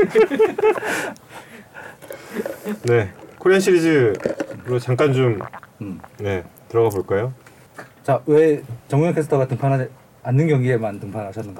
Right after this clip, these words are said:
Speaker 1: 그러니까. 아, 나 진짜 삼 차전은 중계하고 싶더라.
Speaker 2: 음.
Speaker 1: 정말 그, 어, 아, 이 차 전, 삼 차 전은
Speaker 2: <laughs> 손파구 대마르님?
Speaker 1: 네.
Speaker 2: 음상 치료가 있어서 먼저 가신다는? 어, 빨리 성대에 나와줘야 돼. <laughs>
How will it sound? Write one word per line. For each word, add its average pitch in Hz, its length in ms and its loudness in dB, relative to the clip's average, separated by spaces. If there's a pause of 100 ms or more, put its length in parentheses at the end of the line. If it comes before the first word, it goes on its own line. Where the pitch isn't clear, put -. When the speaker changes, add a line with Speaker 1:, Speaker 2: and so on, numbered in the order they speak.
(120)
Speaker 1:
그러니까. 90 120 -8 (1800)
아, 131 60 4
나 156 120 6
진짜 127 220 0
삼 220 180 -2
차전은 262 320 4
중계하고 156 440 4
싶더라. 95 420 0 (120)
Speaker 2:
음. 76 200 -16 (320)
Speaker 1:
정말 127 380 2
그, 131 260 2 (360)
어, 113 460 0 (300)
아, 117 60 -2
이 120 120 2
차 214 160 0
전, 226 160 4
삼 196 140 0
차 196 120 -2
전은 190 360 2 (260)
Speaker 2:
<laughs> - 240 -4
손파구 156 340 0
대마르님? 131 600 0 (100)
Speaker 1:
네. 101 160 -4 (600)
Speaker 2:
음상 170 260 4
치료가 151 280 4
있어서 127 160 2
먼저 107 240 0
가신다는? 95 500 -4 (100)
어, 101 80 -14
빨리 147 160 2
성대에 147 300 2
나와줘야 101 300 -6
돼. 143 220 -4 (220)
<laughs> 120 180 -2